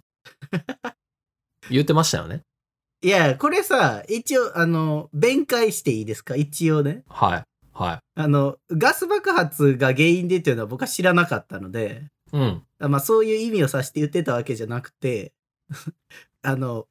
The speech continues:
Speaker 1: ワードチョイスのことを言いたいんですよ、僕は。
Speaker 2: <laughs>
Speaker 1: なんかその、どういう流れでついたとかじゃなくて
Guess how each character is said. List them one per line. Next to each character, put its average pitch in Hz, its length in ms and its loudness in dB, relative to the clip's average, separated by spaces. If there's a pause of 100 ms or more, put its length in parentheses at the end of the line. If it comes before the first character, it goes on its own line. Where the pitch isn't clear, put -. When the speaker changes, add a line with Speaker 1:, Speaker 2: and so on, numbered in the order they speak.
Speaker 1:
ワ 254 260 4
ー 294 80 2
ド 269 120 4
チ 311 120 2
ョ 320 60 2
イ 403 60 2
ス 180 120 -2
の 143 100 4
こ 139 140 0
と 131 100 0
を - 40 2
言 123 100 0
い 120 60 -8
た - 140 0
い 160 100 0
ん 151 40 4
で 135 80 2
す 151 100 -2
よ、 120 60 0
僕 123 260 -6
は。 120 160 -4
Speaker 2:
<laughs> 185 1300 2
Speaker 1:
な 180 100 -4
ん - 20 -4
か 165 100 2
そ 156 120 0
の、 156 160 0 (360)
ど 247 240 0
う 269 80 2
い 269 80 2
う 262 80 2
流 277 240 2
れ 175 60 2
で 135 120 2
つ 156 180 2
い 156 100 2
た 175 120 0
と 285 100 -6
か 127 100 -2
じ 123 60 -2
ゃ 120 40 0
な 127 120 -4
く - 60 -20
て 127 340 0